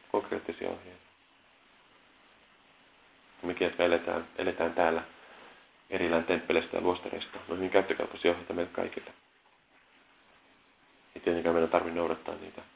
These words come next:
orjallisesti, mutta se periaate on hyvin tärkeä. Kaikki meidän käytös voi olla ja tulee olla Buddhan käytöstä, ja kaiken meidän käytöksen tulee ilmentää Buddha Dharmaa,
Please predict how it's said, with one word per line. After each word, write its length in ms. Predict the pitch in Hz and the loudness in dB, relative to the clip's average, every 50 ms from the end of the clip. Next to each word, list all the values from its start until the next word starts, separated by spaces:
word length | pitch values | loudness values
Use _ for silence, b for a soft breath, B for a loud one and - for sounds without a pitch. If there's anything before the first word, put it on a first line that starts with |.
| _ _ _ _ _ _ B B B B B B B B B B _ _ - | _ _ _ _ _ _ B B B B B B B B B B _ _ 2
orjallisesti, 600 | 98 92 87 82 82 82 82 80 78 - - - - | 4 4 4 4 2 2 0 -2 -4 -8 -8 -12 -14
mutta 320 | - - - - - - - - - - | -14 -14 -14 -8 -8 -8 -8 -10 -18 -14
se 80 | - - | -6 2
periaate 460 | - 107 101 92 85 82 85 - 87 | 4 6 6 6 4 2 0 -4 -6
on 60 | 87 | -6
hyvin 140 | 87 85 85 | -6 -6 -4
tärkeä. 380 | - 90 - - - - - - - - _ _ _ _ _ _ _ _ _ _ _ _ _ _ _ _ _ _ _ _ _ _ _ _ _ _ _ _ _ _ _ _ _ - _ _ _ - - - - - - - - _ - - - - - - - - - - - - - - - - - - - _ - - - - - - - - - - - - - - - | -4 -4 -4 -4 -8 -14 -20 -20 -20 -20 _ _ _ _ _ _ _ _ _ _ _ _ _ _ _ _ _ _ _ _ _ _ _ _ _ _ _ _ _ _ _ _ _ -20 _ _ _ -20 -20 -20 -20 -20 -20 -20 -20 _ -20 -20 -20 -20 -20 -20 -20 -20 -20 -20 -20 -20 -20 -20 -20 -20 -20 -20 -20 _ -20 -20 -20 -20 -20 -20 -20 -20 -20 -20 -20 -20 -8 0 0
Kaikki 200 | 101 101 - 98 | 0 0 0 0
meidän 200 | 92 92 90 90 | 2 2 2 6
käytös 280 | 92 101 98 92 - - - - | 6 6 4 4 2 -4 4 8
voi 200 | 107 104 95 87 | 8 8 8 8
olla 280 | 85 82 80 78 - - - | 6 6 4 2 -2 -8 -10
ja 60 | - | -4
tulee 300 | - 98 95 92 82 76 | 2 4 6 8 8 8
olla 140 | 80 78 78 | 6 4 2
Buddhan 380 | - - 87 85 - 85 80 - - - | 0 0 -2 -2 -2 -8 -10 -10 -10 -6
käytöstä, 440 | - 82 85 - - - - - - | -4 -4 -4 -4 -8 -12 -8 -6 -6
ja 40 | |
kaiken 300 | - - 87 92 - 90 | -2 0 0 0 0 -2
meidän 200 | 90 90 87 87 | -4 -4 -4 -2
käytöksen 380 | 87 92 90 90 87 - 90 82 | 0 0 2 0 0 -4 -6 -2
tulee 240 | - 98 104 98 90 | 0 4 4 4 4
ilmentää 340 | 85 82 78 - - 78 78 | 4 0 -2 -4 -6 -6 -4
Buddha 280 | - - 80 - - | -2 -2 0 0 0
Dharmaa, 400 | 85 85 87 85 82 - - - | 0 -2 -4 -6 -10 -12 -16 -18